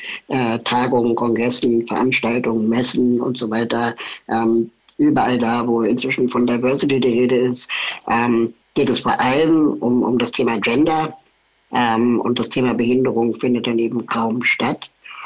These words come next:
Und, äh, das, obwohl zehn Prozent unserer Gesellschaft eine Behinderung hat, ähm, die am schnellsten wachsende Minderheit der Welt ist und gleichzeitig auch, ähm, irgendwie aber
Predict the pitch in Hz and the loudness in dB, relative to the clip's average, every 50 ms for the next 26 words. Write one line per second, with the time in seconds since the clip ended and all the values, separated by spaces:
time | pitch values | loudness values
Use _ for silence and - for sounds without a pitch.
0 | - - - _ - 135 131 131 127 123 123 123 120 120 - 127 123 110 120 120 | -16 -18 -18 _ -2 0 2 2 4 4 4 4 2 2 0 0 0 0 0 0
1 | 127 - - 123 - 127 - 131 127 131 135 139 135 135 - 147 139 131 123 120 | -2 -2 -2 -4 -4 -2 0 0 2 2 2 2 0 -2 0 0 0 0 0 -2
2 | 120 117 - 135 131 117 127 127 123 127 135 127 117 120 104 120 113 120 123 - | -2 0 0 0 0 2 2 0 0 2 0 0 2 0 2 2 0 0 2 0
3 | 135 123 123 - - - - - - - - - 135 127 110 123 117 120 135 160 | 0 -2 -2 -4 -8 -14 -16 -14 -16 -16 -8 -2 0 2 2 4 4 4 4 4
4 | 156 131 104 110 104 101 92 98 104 127 131 - - - - _ _ _ _ _ | 4 4 2 2 0 0 -2 -2 -2 -2 -4 -6 -12 -16 -16 _ _ _ _ _
5 | _ - _ _ _ _ - - 127 110 113 120 117 120 110 107 120 120 - - | _ -20 _ _ _ _ -6 -4 -2 0 0 2 2 2 0 0 0 -2 -2 -2
6 | 139 123 120 117 117 - - 131 127 120 120 123 127 - - 190 156 127 110 117 | 0 0 0 -2 -2 -2 0 2 2 2 0 -2 -4 -4 -2 0 0 2 2 2
7 | 127 131 131 117 101 113 127 120 - 135 117 107 117 117 143 156 151 139 131 131 | 2 2 2 2 0 0 -2 -2 0 -2 -2 0 2 0 0 0 -2 -4 -4 -4
8 | 131 123 127 - - - _ - - - - - - - _ _ - 131 123 123 | -4 -4 -6 -10 -14 -16 _ -20 -18 -16 -16 -16 -18 -20 _ _ -4 -2 0 2
9 | 123 123 120 117 117 - - - - 131 117 110 123 131 131 131 - - 131 127 | 2 2 2 0 -2 -6 -10 -6 -2 0 0 2 2 0 -2 -2 -4 -4 -2 0
10 | 127 123 135 - - - - 117 117 120 123 127 120 - - - 123 123 123 127 | 0 0 0 -2 -2 -4 -4 -2 -2 0 -2 -2 -4 -6 -8 -6 -4 -2 -2 0
11 | 131 127 127 120 123 - - - - - - _ - 143 156 151 151 139 139 135 | 0 0 0 -2 -4 -6 -12 -14 -14 -14 -14 _ 0 2 4 4 4 4 4 4
12 | 135 - - 117 127 131 127 | 2 2 2 2 2 2 2